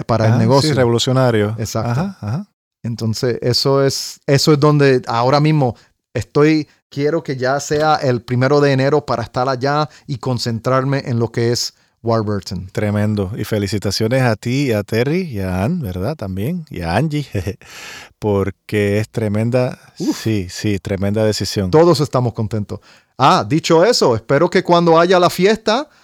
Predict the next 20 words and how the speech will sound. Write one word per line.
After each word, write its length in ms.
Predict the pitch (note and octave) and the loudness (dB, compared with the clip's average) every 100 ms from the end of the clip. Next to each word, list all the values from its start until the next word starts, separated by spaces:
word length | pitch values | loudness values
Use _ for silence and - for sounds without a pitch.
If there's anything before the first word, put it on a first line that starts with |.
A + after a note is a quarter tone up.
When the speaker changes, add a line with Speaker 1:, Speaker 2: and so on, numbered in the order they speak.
| _ _ _ - | _ _ _ -2
Speaker 1:
oficialmente 1160 | D3+ E3 D3 F3+ F3+ F3 G3 A3 G#3+ G3+ G3 | 0 0 2 2 2 2 0 0 0 0 0
en, 180 | E3 D#3 | -2 -2
en, 280 | D3 C#3+ C#3+ | -2 0 -2
en 180 | C3 B2+ | -2 2
Warburton, 480 | E3+ D4+ G#3 E3 | 2 2 0 0
que 120 | C#3+ C3+ | -2 -2
pasa 300 | B2+ - C#3 | -2 -4 -2
por 160 | D3+ | 0
allá 200 | C#3+ C#3+ | 2 0
con 160 | D3+ D3+ | 0 0
nosotros. 460 | C#3+ - - A2+ A#2 | 0 2 2 4 2
Speaker 2:
Oh, 40 | |
sí, 220 | - C3 | 2 2
yo 80 | G2+ | 4
estaré 280 | G2+ A#2 G#2 | 2 2 0
allí 160 | G2 G2+ | 0 -2
si 140 | G2+ | -2
Dios 120 | F#2 | -2
lo 80 | F#2 | 0
permite. 500 | F#2 F2 F2 D#2+ - | -2 -4 -4 -8 -12